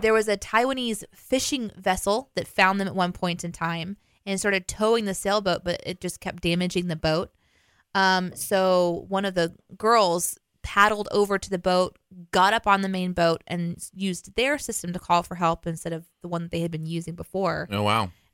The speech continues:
Speaker 1: And ended up getting the, uh, attention of the U S S Ashland that came to their rescue.
Speaker 2: Cool.
Speaker 1: And, of course, they were really excited when they saw the naval ship.
Speaker 2: Man.
Speaker 1: What was interesting, too,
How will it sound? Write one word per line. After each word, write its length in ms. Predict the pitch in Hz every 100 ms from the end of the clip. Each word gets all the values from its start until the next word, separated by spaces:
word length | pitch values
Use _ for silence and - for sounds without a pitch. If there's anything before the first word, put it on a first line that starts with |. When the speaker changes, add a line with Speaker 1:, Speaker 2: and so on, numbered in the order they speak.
| -
Speaker 1:
And 600 | 190 185 180 175 175 175 -
ended 200 | 196 196
up 140 | -
getting 420 | 202 190 185 185 -
the, 560 | 185 190 185 180 175 -
uh, 220 | 175 165
attention 600 | - - 185 175 185 175 175
of 320 | - 165 160 -
the 100 | 165
U 340 | 160 185 240
S 220 | - 214 226
S 200 | 208 -
Ashland 580 | 220 226 - 202 165 165 _ _
that 140 | 190 -
came 220 | 190 185
to 80 | 190
their 140 | 180
rescue. 560 | 175 175 - 196 196 226 _ _ -
Speaker 2:
Cool. 340 | 226 381 - -
Speaker 1:
And, 360 | 190 180 175
of 60 | 175
course, 360 | - 180 - _ -
they 120 | 185
were 140 | 175 175
really 200 | 175 170
excited 300 | - 175 175
when 100 | 170
they 100 | 170
saw 340 | 175 165 175
the 120 | 180 170
naval 280 | 170 170
ship. 320 | 175 - 170 - -
Speaker 2:
Man. 340 | 92 92 87 - -
Speaker 1:
What 80 |
was 120 | 285 381
interesting, 380 | 587 571 359
too, 400 | 277 359 453 220